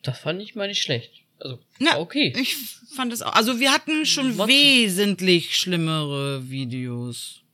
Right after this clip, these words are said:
Speaker 1: Ja.
Speaker 2: Beschissenere Videos. Das fand ich auch. Deswegen fand ich das ganz schön, ähm,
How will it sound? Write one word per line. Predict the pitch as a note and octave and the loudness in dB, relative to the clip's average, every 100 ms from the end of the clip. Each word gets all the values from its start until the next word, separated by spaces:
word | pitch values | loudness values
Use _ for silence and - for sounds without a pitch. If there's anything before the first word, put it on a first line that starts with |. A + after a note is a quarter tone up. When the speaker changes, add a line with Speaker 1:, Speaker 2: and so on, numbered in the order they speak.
| _ | _
Speaker 1:
Ja. | E3+ C#3 - _ _ _ _ _ _ | -14 -14 -14 _ _ _ _ _ _
Speaker 2:
Beschissenere | - D3 - D3+ - C3+ B2+ B2+ B2 | -8 -4 -4 -4 -6 -6 -6 -8 -8
Videos. | C3 A#2 B2+ C3 C3+ - | -8 -8 -8 -8 -12 -12
Das | C#3 B2 - - | -12 -10 -10 -10
fand | - - C3+ | -12 -10 -10
ich | C#3 - | -10 -12
auch. | B2 B2 G#2 _ - - - | -12 -12 -18 _ -16 -16 -10
Deswegen | C4 C#4+ D#4 | -4 0 0
fand | C#4+ C#4+ | 0 -2
ich | |
das | B3 | -4
ganz | A#3+ A3 | -6 -6
schön, | - A#3 A#3 A3+ - | -4 -2 -2 -4 -8
ähm, | - F#3 F3+ F3+ F3+ G#3 | -6 -4 -2 -4 -6 -12